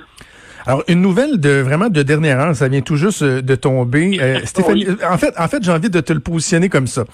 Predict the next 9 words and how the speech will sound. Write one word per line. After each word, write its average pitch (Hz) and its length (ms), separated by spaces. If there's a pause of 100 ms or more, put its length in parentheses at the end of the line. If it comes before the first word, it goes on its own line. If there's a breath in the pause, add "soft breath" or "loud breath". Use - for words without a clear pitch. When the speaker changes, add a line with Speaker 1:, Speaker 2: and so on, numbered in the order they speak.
(420 loud breath)
Speaker 1:
Un 165 120
nouveau 247 480
record 170 500
établi 139 480
par 139 420
la 127 300
Maison-Blanche, 139 840
l'administration 147 720
Trump. 196 260